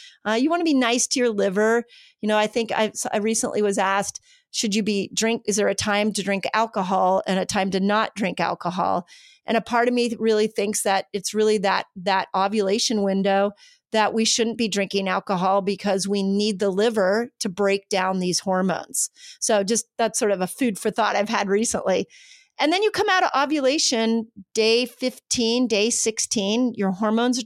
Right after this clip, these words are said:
drop again. You can go back into your keto. You can go back into a longer fast. You can do your extreme biohacks. But it's around day nineteen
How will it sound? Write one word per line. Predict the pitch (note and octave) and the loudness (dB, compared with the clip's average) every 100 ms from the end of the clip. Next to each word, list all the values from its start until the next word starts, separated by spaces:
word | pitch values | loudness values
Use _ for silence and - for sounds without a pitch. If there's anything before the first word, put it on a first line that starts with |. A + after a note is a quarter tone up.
| - | -4
drop | G3+ F#3 - | 0 0 -2
again. | G3 F#3 G3+ E4 _ _ _ _ - | -2 0 0 -2 _ _ _ _ -4
You | A#3 | -2
can | A#3 D4 | 2 2
go | E4 | 2
back | A#3 A3+ G#3+ G#3+ | 2 2 0 0
into | C4 C4 | 0 0
your | C4+ C4 | 0 -2
keto. | - A#3+ A#3+ A#3+ B3 | -2 0 2 2 2
You | A#3+ | 0
can | A3 G#3+ | -2 -4
go | A3 G#3+ | -2 -2
back | F#3 F#3 F#3 G3 | -2 -2 -2 0
into | B3 B3+ B3 - | 0 2 0 0
a | |
longer | A3+ G#3+ G#3+ A3+ A#3 | 0 2 2 0 -2
fast. | - F#3+ F#3 G#3 - - - - - - | 0 0 0 0 -4 -8 -14 -20 -12 -8
You | F3+ | -4
can | F#3 E3+ | -4 -2
do | A3 | 0
your | A#3+ B3 | 2 2
extreme | B3 - A#3 A#3+ A3 | 2 -2 0 2 2
biohacks. | G#3 G#3 G#3+ G#3+ G3+ A3 - - - - - _ | 2 2 2 0 0 -2 -10 -14 -20 -20 -20 _
But | A3+ A3+ | 0 0
it's | A3+ | 2
around | A#3 A3+ A3 G#3+ | 2 2 0 2
day | A3+ B3+ | 2 2
nineteen | B3+ B3 - B3 A3 F#3+ | 0 -2 -2 0 0 -2